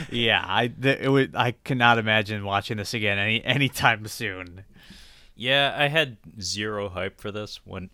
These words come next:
Speaker 2: even when it was announced and when the trailers came out. Like, everybody was talking about how the cinematography has such a different vibe, it has such a different flavor to it. It seems like, it seems like we're going down a different road at Marvel Studios. I was like,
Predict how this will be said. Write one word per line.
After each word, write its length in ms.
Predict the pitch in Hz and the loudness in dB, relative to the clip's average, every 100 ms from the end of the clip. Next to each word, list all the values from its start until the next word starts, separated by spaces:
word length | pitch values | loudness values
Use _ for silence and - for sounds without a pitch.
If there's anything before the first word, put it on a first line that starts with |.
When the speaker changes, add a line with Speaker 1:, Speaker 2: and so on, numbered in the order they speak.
| _ - | _ -10
Speaker 2:
even 340 | 101 95 95 | -8 -6 -6
when 140 | 92 90 | -6 -8
it 60 | |
was 160 | 92 85 | -10 -10
announced 560 | 80 80 87 85 - | -10 -10 -12 -12 -12
and 160 | 87 85 | -12 -12
when 120 | 87 | -10
the 60 | 82 | -10
trailers 440 | - 82 85 87 | -6 -6 -6 -8
came 240 | - 87 87 | -10 -8 -8
out. 140 | 85 | -6
Like, 140 | 92 | 0
everybody 360 | 101 101 104 104 | 0 2 4 2
was 140 | 98 | 2
talking 340 | - 113 - 98 | 0 -2 -2 -2
about 220 | 98 90 | 0 0
how 100 | 90 | -2
the 80 | 90 | -4
cinematography 920 | - 90 87 - 85 85 90 85 82 | -6 -4 -6 -4 -4 -4 -8 -8 -6
has 180 | 87 85 | -4 -4
such 200 | 113 - | -4 -6
a 60 | 98 | -4
different 340 | 110 101 87 | -4 -4 -4
vibe, 360 | 104 104 92 87 | -4 -2 -4 -4
it 80 | |
has 120 | 95 - | -6 -4
such 220 | 107 - | -4 -6
a 40 | |
different 260 | 95 98 92 | -8 -8 -8
flavor 360 | - 98 90 87 | -4 -2 -2 -8
to 200 | - 85 | -10 -10
it. 80 | |
It 80 | 80 | -8
seems 380 | - 110 98 - | -6 -4 -6 -6
like, 260 | 95 87 _ | -6 -8 _
it 100 | - | -4
seems 260 | - 156 131 | 0 0 0
like 180 | 123 | -2
we're 100 | 120 | -2
going 260 | 107 123 110 | 0 0 2
down 200 | 120 110 | 0 -2
a 60 | 95 | -2
different 340 | 123 110 78 | -6 -6 -10
road 320 | 95 95 82 | -6 -4 -6
at 100 | 78 | -10
Marvel 280 | 87 80 82 | -10 -10 -10
Studios. 480 | - - 82 80 80 | -12 -12 -10 -10 -10
I 60 | 85 | -8
was 80 | |
like, 240 | 87 87 | -8 -8